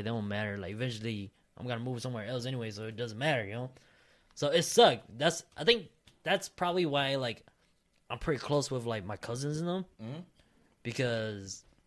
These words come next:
Speaker 1: they always watched us, and I always, like, go, my parents will always drop me and my brother off over there, and we'll hang out with them.
Speaker 2: Yeah, 'cause, uh, they gotta work, you know? They,
Speaker 1: Yeah.
Speaker 2: they gotta work, they can't watch you.
Speaker 1: Yeah,
Speaker 2: Sometimes
Speaker 1: so
Speaker 2: you gotta be on your own. And I think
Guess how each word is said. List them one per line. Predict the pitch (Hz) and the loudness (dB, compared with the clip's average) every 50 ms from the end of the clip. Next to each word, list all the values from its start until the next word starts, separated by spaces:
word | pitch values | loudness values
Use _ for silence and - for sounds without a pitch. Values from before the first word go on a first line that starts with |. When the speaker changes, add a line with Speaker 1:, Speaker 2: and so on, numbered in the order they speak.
| _ - | _ -4
Speaker 1:
they | 127 127 | -4 -2
always | 127 131 131 123 113 101 | 0 0 -2 -2 -4 -6
watched | 90 95 107 117 123 117 - - | -6 -4 -2 -2 -2 -2 -4 -8
us, | 113 101 98 98 | -8 -10 -10 -10
and | 101 110 | -10 -8
I | 117 | -6
always, | 117 117 113 110 101 | -6 -6 -8 -8 -8
like, | 98 98 95 98 | -10 -10 -8 -8
go, | 107 107 110 110 101 95 - - _ - - _ - | -6 -6 -4 -4 -6 -8 -12 -16 _ -20 -18 _ -8
my | 113 107 | -8 -6
parents | - - 131 123 110 107 | -4 -2 -2 -2 -2 -4
will | 87 | -4
always | 82 110 110 104 | -4 -4 -4 -4
drop | 101 113 101 101 - _ _ _ _ - | -2 -2 -4 -4 -4 _ _ _ _ -8
me | 110 127 | -6 -4
and | 123 110 | -4 -4
my | 98 90 | -4 -4
brother | 95 120 123 120 110 | -4 -4 -2 -2 -4
off | - - 110 98 - - | -6 -6 -8 -8 -8 -10
over | 104 101 92 95 | -12 -12 -10 -10
there, | 113 123 110 | -8 -6 -6
and | 98 92 95 | -6 -6 -8
we'll | 104 107 - - 95 | -10 -10 -12 -14 -14
hang | - - 123 120 113 | -10 -8 -8 -6 -6
out | 107 101 | -6 -8
with | 95 90 95 | -8 -8 -6
them. | 131 127 123 113 101 98 92 - - - | -4 -4 -4 -4 -6 -8 -10 -14 -16 -12
Speaker 2:
Yeah, | 123 127 139 113 90 95 | -6 -4 -4 -4 -4 -4
'cause, | - 139 135 120 104 107 | -6 -8 -8 -8 -10 -12
uh, | 107 - - - _ - - - - _ _ _ _ _ | -12 -12 -12 -14 _ -20 -20 -20 -20 _ _ _ _ _
they | - 101 104 | -10 -6 -4
gotta | 127 123 113 | -4 -4 -2
work, | 104 123 180 156 - | 0 2 2 2 0
you | 143 95 | -2 -10
know? | 87 92 120 139 131 | -8 -8 -8 -8 -8
They, | - - 127 | -8 -8 -6
Speaker 1:
Yeah. | 127 120 101 85 71 - - - - _ - | -4 -4 -6 -8 -10 -14 -20 -20 -20 _ -14
Speaker 2:
they | - 104 | -10 -8
gotta | 101 117 117 117 | -6 -6 -6 -6
work, | 87 90 101 104 104 104 98 - - | -4 -4 -4 -4 -4 -6 -8 -12 -18
they | - - - 120 | -20 -16 -12 -10
can't | 117 117 110 | -8 -4 -4
watch | 107 110 123 127 - | -4 -4 -4 -6 -6
you. | 120 127 127 131 131 131 - - - | -6 -6 -4 -6 -6 -8 -12 -10 -6
Speaker 1:
Yeah, | 123 131 127 110 87 | -2 -2 -2 -2 -2
Speaker 2:
Sometimes | 73 - 117 120 | -6 -8 -6 -4
Speaker 1:
so | 110 | -4
Speaker 2:
you | 127 131 | -4 -2
gotta | 117 131 123 120 | 0 -2 -2 -2
be | 117 139 | -2 -2
on | 139 135 135 127 | -2 -2 -2 0
your | 123 147 | 0 2
own. | 180 190 143 113 98 98 - _ _ - - - - - - | 2 2 2 0 -2 -6 -10 _ _ -20 -20 -20 -16 -10 -8
And | 117 120 | -6 -4
I | 117 127 | -4 -4
think | 123 - - 160 | -4 -6 -6 -6